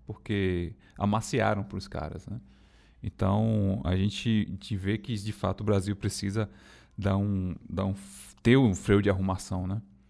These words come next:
As forças de segurança estão cooptadas, o bolsonarismo se infiltrou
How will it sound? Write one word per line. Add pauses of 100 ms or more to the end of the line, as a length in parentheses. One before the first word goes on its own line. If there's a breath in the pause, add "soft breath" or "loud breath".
(300 soft breath)
As
forças
de
segurança
estão
cooptadas,
o
bolsonarismo
se
infiltrou